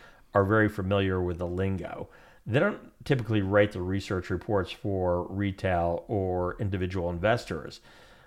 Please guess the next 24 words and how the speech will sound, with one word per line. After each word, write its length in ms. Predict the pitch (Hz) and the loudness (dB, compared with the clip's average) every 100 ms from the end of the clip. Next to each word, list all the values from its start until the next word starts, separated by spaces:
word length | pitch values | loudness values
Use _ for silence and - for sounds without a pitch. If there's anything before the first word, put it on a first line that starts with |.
| - | 0
Where, 520 | 113 123 117 120 - | 6 8 8 6 4
uh, 200 | 113 110 | 4 6
those 240 | 110 110 | 6 4
alternative 580 | - 117 - 170 170 110 | 6 4 6 6 8 4
sources 640 | - 104 95 110 98 95 98 | 4 2 2 2 2 2 -2
do 380 | 92 123 135 | -2 0 2
have, 520 | 113 104 95 95 98 - | 2 2 4 4 2 0
uh, 200 | 104 95 90 | 0 2 0
a 80 | |
wider 320 | 98 101 101 92 | 2 2 2 0
breadth 340 | 92 95 95 | 0 0 -2
in 140 | 95 | -4
terms 260 | 90 98 90 | -2 -2 -2
of 80 | 87 | -2
their 240 | 90 87 | -2 0
audience, 540 | 104 123 107 92 90 - - - - _ | 4 4 2 0 -4 -10 -20 -20 -20 _
they 200 | 117 110 | 0 2
do 260 | 104 117 143 | 4 4 6
have 420 | 135 107 98 98 - | 6 6 4 0 -6
individual 560 | 120 104 98 104 101 95 | -2 0 0 0 0 0
investors, 800 | 92 90 - 98 92 90 92 - - | 0 -2 -2 -2 0 0 -4 -8 -4
um, 420 | 95 90 87 90 - - | -2 0 -2 -4 -8 -6
and 120 | 101 | -4
subscribers, 760 | 92 - 110 113 127 104 95 | -6 -2 4 6 6 4 0